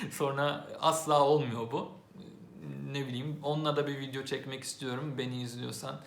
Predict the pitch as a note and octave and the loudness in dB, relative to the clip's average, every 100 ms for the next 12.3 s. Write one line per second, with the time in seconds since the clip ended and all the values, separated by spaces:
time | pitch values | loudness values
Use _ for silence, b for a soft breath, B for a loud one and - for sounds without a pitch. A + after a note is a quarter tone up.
0 | B B B B _ - - C3+ A#2+ A#2+ | B B B B _ -20 -8 -2 -2 -2
1 | B2 A#2+ - - B2+ B2 C#3+ - - - | -4 -6 -6 -4 -2 0 -2 -4 -16 -20
2 | - _ - - E3+ D#3 D3 D#3+ D#3 D#3 | -20 _ -8 0 2 2 2 4 4 2
3 | D3+ D#3 D3 D3 D3 D3 C#3+ C#3 C#3 C#3+ | 0 2 4 2 0 0 2 2 0 -4
4 | - - B2+ B2+ B2 B2 B2+ - B2+ B2 | -4 -4 -2 -2 -4 -6 -6 -8 -8 -6
5 | B2 C3 B2+ B2 B2+ C#3 - B B - | -6 -8 -6 -6 -4 -4 -6 B B -8
6 | B2+ B2 C3+ B2 B2+ A#2+ C#3+ A3 - - | -6 -4 -4 -4 -2 -2 -2 -4 -8 -16
7 | - - _ _ _ - - - _ - | -20 -20 _ _ _ -20 -20 -20 _ -8
8 | D3 E3+ F#3+ - B3 B3 B B B B | -6 -4 -4 -2 -2 -4 B B B B
9 | B - B2+ F#3 G3+ F#3+ - C#3 C#3 C#3 | B -4 2 4 4 -2 -6 -6 -6 -4
10 | - F3+ F#3 F3+ F#3 G3+ F#3+ F#3 F3+ F3 | 0 0 0 -2 -2 -2 0 0 0 0
11 | E3+ F3 F#3 F3 E3+ G3 F#3+ F#3 D3 B2+ | 2 4 4 2 0 -4 -4 -2 -2 -2
12 | A#2 A2+ F3+ | -4 -2 -2